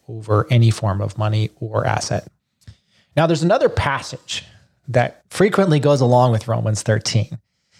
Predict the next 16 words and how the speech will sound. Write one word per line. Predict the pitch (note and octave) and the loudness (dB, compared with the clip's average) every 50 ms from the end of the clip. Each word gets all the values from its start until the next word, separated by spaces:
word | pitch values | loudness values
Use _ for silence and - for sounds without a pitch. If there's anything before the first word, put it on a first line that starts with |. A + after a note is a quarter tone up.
| _ _ _ _ _ _ - | _ _ _ _ _ _ 0
and | C3+ B2+ B2 B2 B2 | 2 4 4 4 4
is, | B2 B2 A#2+ - - | 4 4 4 2 0
is | C3+ - C3 A2+ | 0 0 0 -2
pulled | - - - E3 D#3+ C#3+ | 0 2 2 2 4 4
into | D3+ C#3+ C#3+ C#3+ | 2 2 2 2
this | B2+ C3 A#2+ - | 2 2 0 0
context. | - - B2+ A#2+ A#2 A2 - A2+ A#2+ - - - - - | -2 -2 0 0 0 0 -2 -6 -8 -6 -8 -10 -8 -4
It's | - C3 A2 - - - - - - - - | -4 -4 -2 -4 -4 -8 -8 -12 -14 -12 -6
the, | B2+ B2 - - - F#2 | -2 -2 -2 -2 -2 0
known | B2 C3+ D3+ E3+ F#3 | 2 4 4 4 4
as | F3+ E3 C3+ | 2 2 2
the | A#2+ B2+ A2+ | 2 0 0
render | A2 A#2+ E3+ A#3 B3 A3 G3+ G#3 F#3+ | 2 2 0 0 0 2 2 2 2
to | E3 E3+ D#3+ | 2 2 0
Caesar | C3+ - - E3+ E3+ E3 D3 A#2+ B2+ A#2+ A2+ | 0 0 -2 0 2 2 2 2 2 0 -2
passage, | - - A2+ G2+ G#2 - - - - _ - - - | -2 -4 -6 -6 -6 -6 -8 -12 -12 _ -10 -10 -10